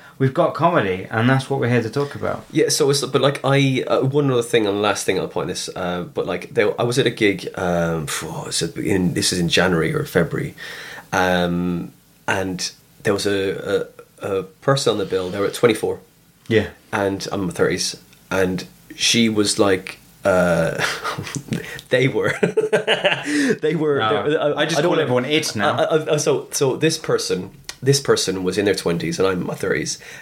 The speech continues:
Speaker 2: and I said that, that we're talking about comedy or something, uh, uh, to do with something, and, and I, I, they were saying that, oh, I'm so, they were saying that they were so clued up about,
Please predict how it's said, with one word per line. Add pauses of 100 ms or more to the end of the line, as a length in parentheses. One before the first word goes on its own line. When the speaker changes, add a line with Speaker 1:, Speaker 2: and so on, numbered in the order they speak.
Speaker 2:
and
I
said (200)
that, (380)
that
we're
talking
about
comedy
or
something, (200)
uh,
uh,
to
do
with
something,
and, (420)
and
I, (480)
I,
they
were
saying
that,
oh,
I'm
so, (140)
they
were
saying
that (1300)
they
were
so
clued
up
about,